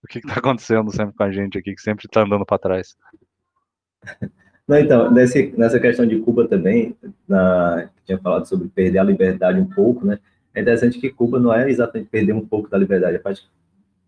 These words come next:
Speaker 2: praticamente perder toda a liberdade que tem, né? Que a pessoa não pode nem simplesmente querer sair do país. É, isso é, não existe prisão maior do que isso, você ser proibido de sair do país.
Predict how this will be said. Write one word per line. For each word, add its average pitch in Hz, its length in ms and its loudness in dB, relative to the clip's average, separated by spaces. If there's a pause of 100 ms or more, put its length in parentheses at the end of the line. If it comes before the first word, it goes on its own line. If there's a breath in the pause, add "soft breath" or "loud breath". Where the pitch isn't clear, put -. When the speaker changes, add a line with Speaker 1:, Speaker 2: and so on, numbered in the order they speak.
Speaker 2:
praticamente 113 380 -2
perder 135 260 0
toda 127 240 4
a - 20 4
liberdade 98 400 2
que - 100 -8
tem, 90 260 -6
né? 85 160 -10 (380)
Que - 80 -10
a - 40 -12
pessoa 101 220 -8
não 95 60 -10
pode 104 180 0
nem 104 100 -2
simplesmente 113 920 -2
querer 98 640 2
sair 107 320 -2
do 123 120 0
país. 90 440 -2 (680)
É, 87 220 -4
isso 90 200 -4
é, 110 120 2
não 110 280 -4
existe 110 280 -4
prisão 117 400 2
maior 113 260 2
do 113 80 -6
que 139 100 -8
isso, 117 260 -4
você 92 200 -8
ser 98 140 -14
proibido 98 480 -4
de - 100 -20
sair 110 220 -8
do 113 100 -8
país. 120 380 -6